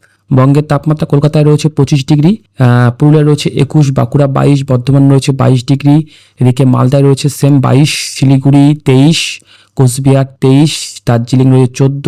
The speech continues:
জলপাইগুড়ি বাইশ, ধূপগুড়ি রয়েছে তেইশ। তো আস্তে আস্তে আরও কিন্তু তাপমাত্রা কমে যাবে এবং আগামীকাল যদি আমরা সকালবেলা তাপমাত্রা দেখি তাহলে কিন্তু আগামীকাল সকালবেলা আমাদের কলকাতায়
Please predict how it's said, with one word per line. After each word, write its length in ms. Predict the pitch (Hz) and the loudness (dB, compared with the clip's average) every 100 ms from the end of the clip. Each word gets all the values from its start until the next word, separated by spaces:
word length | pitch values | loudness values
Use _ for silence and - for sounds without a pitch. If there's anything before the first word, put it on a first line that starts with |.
| 147 | -2
জলপাইগুড়ি 640 | 139 120 135 127 127 131 139 | 0 -2 -2 -2 0 2 2
বাইশ, 360 | 151 123 135 160 - | 0 0 0 -2 -2
ধূপগুড়ি 340 | 113 123 131 | -4 0 0
রয়েছে 200 | 123 127 | 2 0
তেইশ। 300 | - 104 95 - - _ | -2 -4 -6 -12 -20 _
তো 80 | 180 | -4
আস্তে 180 | 156 170 | -2 -4
আস্তে 200 | - 175 180 - _ | -4 -4 -6 -10 _
আরও 180 | 135 143 | -2 0
কিন্তু 180 | 151 147 | 0 0
তাপমাত্রা 340 | 135 143 143 | 0 -2 -4
কমে 220 | - 151 | 0 0
যাবে 180 | 165 165 | 2 0
এবং 180 | 151 151 | 0 -2
আগামীকাল 440 | - 135 170 175 170 | -2 0 0 2 0
যদি 120 | 147 | 0
আমরা 120 | 147 | 0
সকালবেলা 440 | 139 135 151 156 160 | 0 -2 0 0 0
তাপমাত্রা 420 | 147 135 143 127 | -4 -2 0 0
দেখি 180 | 120 147 | 0 -2
তাহলে 260 | 127 123 | 0 0
কিন্তু 260 | 131 139 147 | 0 -2 0
আগামীকাল 340 | 117 123 131 | 0 0 0
সকালবেলা 420 | 127 127 131 151 139 | -2 -4 -2 0 2
আমাদের 180 | 135 | 0
কলকাতায় 420 | 131 117 131 135 | 0 -4 0 -2